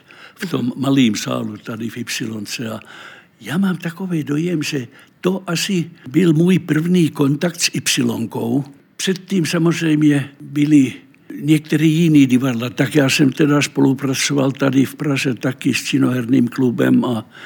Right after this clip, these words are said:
Speaker 1: s divadlem Semafor.
Speaker 2: Mhm.
Speaker 1: Ale to, to byly už předtím.
Speaker 2: Mhm.
Speaker 1: Ale takhle jako taková, takovej kontakt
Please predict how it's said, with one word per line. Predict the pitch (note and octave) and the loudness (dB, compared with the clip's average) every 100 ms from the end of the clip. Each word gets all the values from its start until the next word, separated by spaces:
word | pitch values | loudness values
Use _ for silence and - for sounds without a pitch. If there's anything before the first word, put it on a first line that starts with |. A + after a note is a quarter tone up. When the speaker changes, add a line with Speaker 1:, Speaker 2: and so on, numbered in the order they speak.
| - - - - | -18 -18 -18 -8
Speaker 1:
s | D3+ | 0
divadlem | A#2+ C3 A#2 A#2+ | 0 2 0 0
Semafor. | - B2 B2+ B2 B2+ A2+ A2+ G3 | 0 0 0 0 -2 -4 -4 -6
Speaker 2:
Mhm. | G3 C4+ - - - | -6 -6 -10 -18 -8
Speaker 1:
Ale | B2 A2+ | -6 -2
to, | C#3 C3 - | -2 -2 -2
to | D3+ | -2
byly | D3+ D3 C#3+ | 2 2 2
už | C3+ | -2
předtím. | - - D3+ - - C#3+ B2+ A#2+ - | -6 -4 -4 -6 -2 0 0 -2 -6
Speaker 2:
Mhm. | G#3 G3 A3 | -6 -6 -6
Speaker 1:
Ale | C3+ C3+ C#3 - D#3 | 0 0 0 -4 -2
takhle | E3+ E3 F#3+ | -2 2 0
jako | E3+ E3 | 0 -2
taková, | C#3+ D#3+ G3+ F3+ F3+ B2+ - _ _ - _ _ - - | -4 -2 -2 -2 -4 -6 -10 _ _ -20 _ _ -18 -10
takovej | - - E3+ C#3+ | -8 -4 2 2
kontakt | - - E3 D#3+ - - - | 2 0 0 0 -4 -6 -16